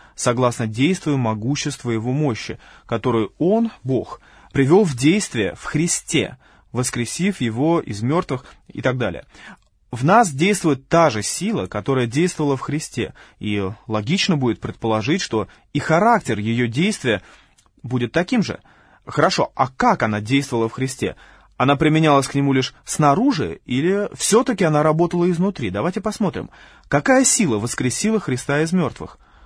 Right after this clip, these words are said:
Была ли это объективная сила, которая просто взяла и перенесла его из сферы смерти в другую сферу, сферу воскресения? Наверное, всё-таки нет.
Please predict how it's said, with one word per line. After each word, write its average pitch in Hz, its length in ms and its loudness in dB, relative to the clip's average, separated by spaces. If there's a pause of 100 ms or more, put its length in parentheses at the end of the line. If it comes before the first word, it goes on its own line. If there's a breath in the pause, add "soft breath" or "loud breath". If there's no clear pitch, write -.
(140)
Была 151 300 4
ли 208 100 6
это 170 180 4
объективная 143 720 0
сила, 95 380 -6 (320 soft breath)
которая 117 580 0 (120)
просто 127 240 -2
взяла 143 320 4
и 165 120 2
перенесла 208 640 2
его 95 220 -2 (240 loud breath)
из 113 300 -2 (120)
сферы 135 400 0
смерти 170 640 -2 (280 soft breath)
в 120 80 -12
другую 165 360 2
сферу, 101 380 -6
сферу 143 240 -2
воскресения? 127 640 -6 (720)
Наверное, 104 340 -4
всё-таки 143 320 -4
нет. 208 240 -2